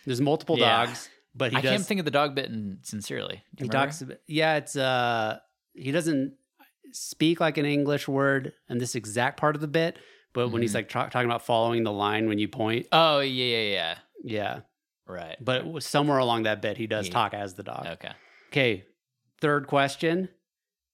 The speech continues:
Speaker 1: This question only starts, I think, with Comedy Store.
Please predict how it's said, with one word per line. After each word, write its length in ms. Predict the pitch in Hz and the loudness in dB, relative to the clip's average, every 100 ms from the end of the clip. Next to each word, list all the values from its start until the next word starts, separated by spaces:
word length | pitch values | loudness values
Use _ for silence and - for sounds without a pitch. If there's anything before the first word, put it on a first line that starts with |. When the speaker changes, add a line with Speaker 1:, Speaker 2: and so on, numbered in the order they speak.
| - | -16
Speaker 1:
This 420 | 160 127 202 - | -2 2 2 0
question 560 | - 190 185 - 180 165 - | 0 2 2 -2 -2 -2 0
only 420 | 156 160 160 156 | 2 2 2 0
starts, 920 | 151 - - 139 107 - - - - _ _ _ _ - | -2 -4 2 4 2 -2 -12 -14 -14 _ _ _ _ -4
I 120 | 120 | -4
think, 540 | 113 - 143 139 143 - | -4 -4 -2 0 -2 -8
with 500 | - 120 117 117 113 - _ _ _ _ _ _ _ _ _ | -6 -2 0 0 -2 -10 _ _ _ _ _ _ _ _ _
Comedy 380 | - 127 117 104 | -2 0 0 -4
Store. 400 | 90 - - - | -8 -12 -14 -18